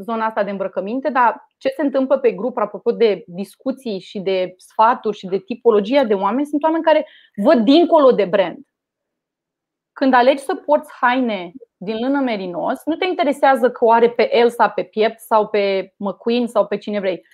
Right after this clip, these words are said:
Îți crești copilul cu niște principii de viață care pleacă de la gândul că, băi,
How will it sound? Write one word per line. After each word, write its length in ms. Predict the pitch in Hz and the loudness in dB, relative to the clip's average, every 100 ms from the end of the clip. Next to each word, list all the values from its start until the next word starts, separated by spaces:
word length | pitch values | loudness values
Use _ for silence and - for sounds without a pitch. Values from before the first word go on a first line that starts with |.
| _ _ _ | _ _ _
Îți 160 | 226 - | -4 0
crești 240 | 285 294 | 2 2
copilul 500 | 359 349 277 214 196 | 2 2 2 2 0
cu 100 | 247 254 | 0 -2
niște 220 | 254 247 | -2 -4
principii 460 | 247 214 262 277 | -4 -6 -4 -2
de 100 | 269 | 2
viață 460 | 233 202 160 - 247 | 2 2 2 0 -2
care 220 | 269 262 | 2 2
pleacă 260 | 277 302 320 | 2 0 2
de 80 | 302 | 2
la 140 | 269 | 2
gândul 260 | 247 294 294 | 2 0 0
că, 100 | 233 | 0
băi, 380 | 302 302 208 | 0 0 -4